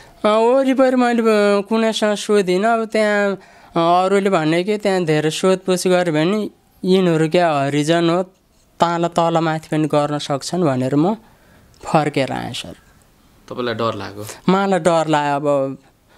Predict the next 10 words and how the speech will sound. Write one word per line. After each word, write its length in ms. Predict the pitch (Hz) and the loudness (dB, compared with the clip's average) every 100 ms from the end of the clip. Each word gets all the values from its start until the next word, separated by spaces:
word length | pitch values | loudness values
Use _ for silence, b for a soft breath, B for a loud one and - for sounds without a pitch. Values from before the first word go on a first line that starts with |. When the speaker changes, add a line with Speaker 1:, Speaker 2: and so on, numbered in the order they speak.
| b b _ _ _ _ _ _ - 403 - | b b _ _ _ _ _ _ -14 -12 -2
Speaker 1:
त्यसका 240 | 156 185 160 | 0 2 0
Speaker 2:
त्यहाँ 200 | 175 147 | 0 -2
प्रहरी 280 | 151 151 | -4 -4
प्रशासन 500 | 151 147 143 147 151 | -6 -6 -4 -4 -4
लिएर 280 | 147 139 131 | -6 -8 -6
जानुभएको 500 | 127 135 127 113 110 | -6 -6 -8 -10 -8
होइन? 120 | 120 196 | -4 2
Speaker 1:
म 440 | 214 226 226 214 | 2 2 0 0
गएँ, 400 | 196 220 226 220 | 0 2 0 0
मतलब 800 | 220 214 214 220 208 202 277 | 0 0 0 -2 -4 -8 -10